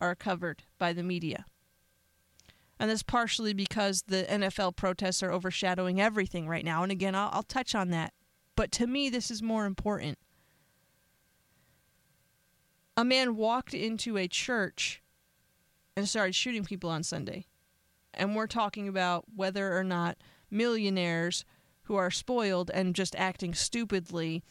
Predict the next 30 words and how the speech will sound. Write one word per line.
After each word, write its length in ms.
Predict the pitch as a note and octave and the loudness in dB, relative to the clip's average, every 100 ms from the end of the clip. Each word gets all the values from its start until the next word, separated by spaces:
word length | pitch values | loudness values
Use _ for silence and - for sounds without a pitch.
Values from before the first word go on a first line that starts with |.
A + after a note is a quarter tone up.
| - - - | -20 -20 -6
uh, 320 | F3+ E3 E3 | -2 0 -2
whether 400 | - G3+ G3+ G#3 | -2 0 0 2
or 40 | G3 | 2
not 200 | F#3 - | 0 0
we 80 | |
wanna 260 | F#3 F3+ F3+ | 0 0 0
watch 300 | F3 F3 - | 0 0 0
them 160 | F#3 F3 | 0 -2
play 200 | F3 F3 | -2 -2
football, 420 | G3+ F#3+ F3 F3 | -4 0 0 0
even 260 | A3+ G#3 | 0 0
though 160 | G3 F#3 | 0 0
eighty-eight 460 | G3+ F#3+ F#3+ F3+ - | 0 0 0 0 0
percent 480 | F3 - A#3+ G3+ | 0 2 2 2
of 180 | F3 F3+ | 0 0
that 220 | E3+ E3 | 0 0
same 240 | - F3+ F3 | -2 -2 0
league 260 | F3 E3+ | -2 -2
is 220 | F#3+ E3+ F#3 | -2 -2 0
not 300 | G3+ F#3 F3 | 2 2 0
acting 440 | E3+ - E3+ E3 | -4 -4 -4 -2
in 120 | D#3 | -2
the 60 | E3 | -4
same 280 | - C#3 E3 | -4 -4 -4
way. 140 | - | -2
That's 240 | G#3+ C4+ - | 2 2 0
what 100 | E4 | -2
we're 80 | E4 | -2
talking 440 | C#4+ B3+ A3+ F#3+ | 0 -2 -2 -2
about 300 | F3 E3+ | 2 0